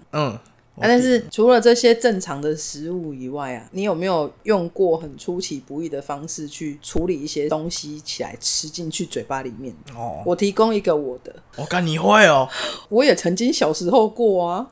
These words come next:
Speaker 1: 哦，是哦。
Speaker 2: 啊，我先讲一个最恶心的好了。
Speaker 1: 哎呦。 <laughs>
Speaker 2: 我小时候吼，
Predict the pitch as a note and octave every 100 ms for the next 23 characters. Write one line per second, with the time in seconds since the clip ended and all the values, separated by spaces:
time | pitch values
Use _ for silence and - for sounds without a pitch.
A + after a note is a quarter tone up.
0 | _ A#2+ A#2+ - D3+ C3 G#2 - D3 D3
1 | D3+ E4 - D3+ F3 F3 G#3 C#3+ D#3+ -
2 | D#3 D3 D3 - G#3 - C3+ C3+ B2+ B2+
3 | A#2 _ - F#3 B3 A#3+ C4 B3+ F4+ A4
4 | A4+ A#4 A4+ A4+ F#4+ A4 G4+ G#4 F#4+ F#4+
5 | F#4+ F#4+ F#4+ - F4+ - - E4 - D4+
6 | - D4+ - C4+ - - F#3+ - E3+ G3
7 | F#3+ F#3 F#3+ F3 F#3+ D3 -